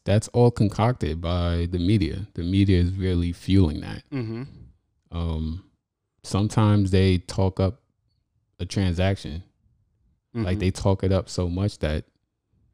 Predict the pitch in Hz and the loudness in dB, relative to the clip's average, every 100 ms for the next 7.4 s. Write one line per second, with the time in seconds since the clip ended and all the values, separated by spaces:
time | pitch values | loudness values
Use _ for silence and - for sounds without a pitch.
0 | _ _ _ - 80 73 - - 78 78 | _ _ _ -6 -4 -6 -10 -8 -6 -6
1 | - - 87 - 98 95 87 95 90 87 | -10 -10 -4 0 2 0 0 2 2 4
2 | 87 85 - 82 82 - 82 80 85 90 | 2 0 -2 -4 -6 -6 -4 -2 0 2
3 | 90 78 80 82 85 82 90 80 78 - | 2 2 0 -2 -2 -2 -2 -2 -2 -6
4 | - - - _ _ 135 110 104 107 85 | -12 -12 -18 _ _ -8 -6 -8 -6 -2
5 | 85 87 95 87 82 92 90 - - 87 | -2 -2 -2 -2 -2 -2 -4 -6 -8 -8
6 | - - 90 87 - - 85 - - - | 0 0 0 -4 -4 -8 -8 -12 -14 -12
7 | - 117 113 104 | -8 -4 -4 -4